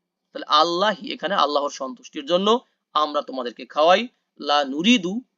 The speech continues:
আমরা চাই না। দেখেন, আরাদা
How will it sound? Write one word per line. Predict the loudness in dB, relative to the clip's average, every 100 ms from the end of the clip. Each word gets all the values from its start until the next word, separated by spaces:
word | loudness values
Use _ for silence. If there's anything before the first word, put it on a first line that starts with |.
| -10
আমরা | -8 -6 -6 2
চাই | 4 4
না। | 2 -8 -14 _ _ _ _ _ _ _ -6
দেখেন, | -2 -2 -4 -10 _ _
আরাদা | 2 4 4 2